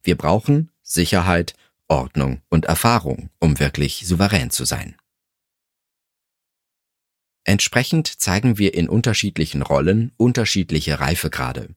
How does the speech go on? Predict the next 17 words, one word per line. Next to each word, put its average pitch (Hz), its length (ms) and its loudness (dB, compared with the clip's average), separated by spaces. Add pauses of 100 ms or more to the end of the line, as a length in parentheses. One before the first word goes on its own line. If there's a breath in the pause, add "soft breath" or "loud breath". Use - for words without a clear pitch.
(680)
Temporär 123 760 2
regredieren 92 920 2
wir 71 240 0
und 73 160 -2
fallen 82 340 2
in 73 160 -2
frühere 90 500 0
Haltungen 80 420 0
zurück. 85 520 -4 (580)
Das 95 200 0
geschieht 127 340 2
unter 107 240 0
anderem 101 400 2
durch 87 300 0
Unsicherheiten 90 840 2
oder 76 200 -2
Konflikte. - 600 -2